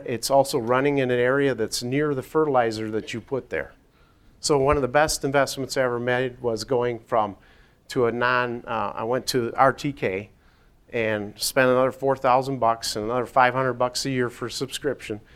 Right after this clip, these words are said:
so that now I can control where the planter goes. Of course, in the contours, that's a challenge, but there's still a nudge button. So if you are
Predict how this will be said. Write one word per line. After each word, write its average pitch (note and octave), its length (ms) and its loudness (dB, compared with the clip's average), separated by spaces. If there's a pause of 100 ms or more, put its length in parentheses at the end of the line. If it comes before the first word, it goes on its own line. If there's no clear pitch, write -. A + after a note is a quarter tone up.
(140)
so B2+ 200 -2
that A#2+ 160 0
now C3 320 4
I B2 180 2
can - 180 -12
control C#3+ 540 0
where C3+ 100 -2
the C3+ 80 -2
planter A#2+ 380 -2
goes. - 460 -8 (580)
Of - 20 -20
course, C3+ 340 2
in B2+ 100 4
the B2 60 0
contours, C#3 640 0
that's A#2+ 200 0
a A2+ 60 -6
challenge, C#3+ 720 0
but - 160 -4
there's A#2+ 200 -2
still C#3 280 2
a B2+ 40 2
nudge B2+ 360 -2
button. D#2 360 -6 (640)
So B2+ 220 0
if A2 160 -4
you B2+ 320 -2
are A2 300 0